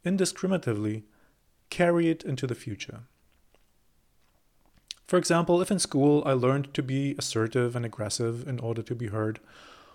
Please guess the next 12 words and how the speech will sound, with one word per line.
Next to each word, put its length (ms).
or 500
if 160
in 80
a 60
violent 400
household 680
the 80
solution 600
was 240
to 100
become 320
invisible, 640